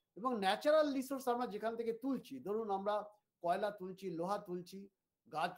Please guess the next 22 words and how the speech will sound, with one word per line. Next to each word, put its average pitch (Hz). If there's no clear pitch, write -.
জঙ্গল 170
থেকে 208
গাছ 185
কাটছি, 180
বিভিন্ন 277
জিনিস 226
এই 233
যে 214
ন্যাচারাল 214
রিসোর্সটা 220
লাগে 170
উৎপাদন 190
পদ্ধতির 202
মধ্যে, 170
প্রত্যেক 269
উৎপাদন 254
পদ্ধতির 226
মধ্যে 226
এই 254
ন্যাচারাল 175
রিসোর্সটা 175
লাগে। 117